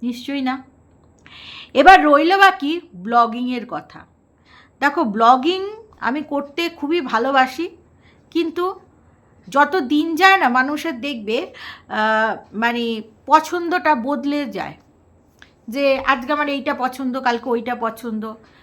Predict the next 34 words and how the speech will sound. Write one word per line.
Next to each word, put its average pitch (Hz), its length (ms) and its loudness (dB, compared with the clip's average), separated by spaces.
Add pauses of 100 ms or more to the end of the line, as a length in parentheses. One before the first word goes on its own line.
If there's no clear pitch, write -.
(140)
মানুষের 339 360 0
পছন্দ 302 420 0
চেঞ্জ 311 380 -2
হতে 226 220 -8
থাকে। 165 320 -14 (680)
যেমন 330 200 6
একটা 320 280 4
সময় 339 300 0
আমি 349 140 -4
পেঁপে, 294 520 -2
উচ্ছে, 285 640 -6
ঝিঙে 285 320 -4
এই 294 100 0
সমস্ত 330 400 -2
কিচ্ছু 320 340 -4
খেতাম 180 380 -8
না। 185 140 -18 (380)
যত 269 200 0
বয়স 277 400 6
বাড়ছে, 294 340 -2
তত 240 220 -6
সবজির 247 500 -4
উপরে 269 360 -2 (560)
টানটা 262 320 4
বাড়ছে। 247 400 2 (360)
সবজি, 247 500 -6
সবজি 262 440 -2
যে 214 240 -8
একটা 254 220 -2
হেলদি 254 380 -2
জিনিস, 240 420 -8 (320)
হেলদি 269 260 0
একটা 269 240 -2
ফুড, 277 360 -4